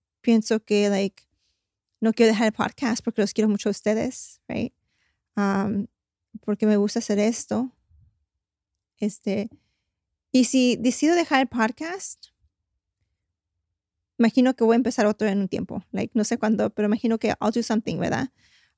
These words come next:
Um, so, aquí voy a estar. So, síganme en mi, en las redes sociales. Síganme, eh, you know,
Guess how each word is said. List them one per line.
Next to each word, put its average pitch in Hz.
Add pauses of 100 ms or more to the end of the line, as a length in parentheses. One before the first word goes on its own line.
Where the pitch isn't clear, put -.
Um, 202
so, -
aquí 240
voy 262
a -
estar. - (140)
So, -
síganme 294
en 277
mi, 262
en 220
las 214
redes 220
sociales. 202
Síganme, 214 (560)
eh, 196
you 196
know, 190